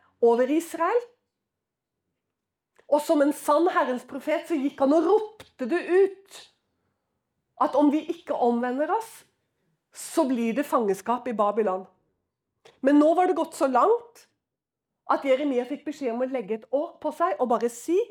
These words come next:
at åket kommer, Babylon kommer, men vi skal tjene, eh, Babylon og Nebukadnesar. Og han sier hvor lenge det er, ikke sant?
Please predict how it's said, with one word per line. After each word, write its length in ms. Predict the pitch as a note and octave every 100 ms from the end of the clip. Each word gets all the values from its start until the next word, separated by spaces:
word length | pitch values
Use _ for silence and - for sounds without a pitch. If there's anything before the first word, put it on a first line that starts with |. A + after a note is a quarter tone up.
| -
at 300 | E4+ - - _ _ _ _
åket 380 | D4 D#4 D#4 F4+
kommer, 340 | - C4 B3 F4+ - _ _ _ _ _ _ _
Babylon 640 | G3+ F3+ C#4+ D4 D#4+ E4+ F4
kommer, 360 | D4 A#3+ D#4+ A#4+ - _ _ _ _ _ _ _
men 160 | B3 C#4+
vi 80 | D4+
skal 280 | D4+ C#4+ D4
tjene, 600 | - E4 F#4 B3+ G3 B3+ F4+ - _ _ _ _ -
eh, 220 | A3+ A3+ G3+
Babylon 520 | B3 C4+ C#4+ D#4+ G#4
og 80 | C4
Nebukadnesar. 880 | B3+ A#3 - A#3 A#3+ A3+ B3 - G#4 A#4 - _ _ _ _ _ _ -
Og 140 | C4
han 60 | E4+
sier 220 | E4 B3+
hvor 140 | G#3+ A#3
lenge 300 | D4 C#4 A3
det 100 | C4
er, 180 | D#4+ F4+
ikke 120 | C4
sant? 240 | D4+ G#4